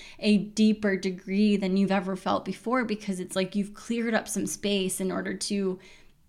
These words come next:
drop in even deeper to those good feelings when you open up to it. So it's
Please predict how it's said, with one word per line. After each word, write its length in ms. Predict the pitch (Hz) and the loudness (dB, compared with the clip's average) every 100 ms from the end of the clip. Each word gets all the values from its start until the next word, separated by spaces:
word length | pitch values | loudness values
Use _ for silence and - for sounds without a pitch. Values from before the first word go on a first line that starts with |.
| - | -2
drop 340 | 214 196 196 - | 2 4 2 2
in 220 | 208 208 | 4 6
even 360 | 202 190 185 | 6 4 0
deeper 400 | 180 202 196 185 | 2 0 0 -4
to 460 | 175 - 214 214 202 | -4 -2 2 4 4
those 260 | 196 185 180 | 2 -2 -4
good 300 | - 180 - | -4 -4 -4
feelings 560 | - 214 202 170 185 | -2 0 2 0 -4
when 140 | 185 180 | -4 -6
you 100 | - | -6
open 300 | 165 180 180 | -8 -6 -6
up 180 | 190 - | -6 -6
to 180 | 196 - | -6 -6
it. 220 | - - | -8 -10
So 440 | - 220 202 190 185 - - - - - | -2 6 6 6 -2 -12 -20 -20 -6 0
it's 200 | 214 | 0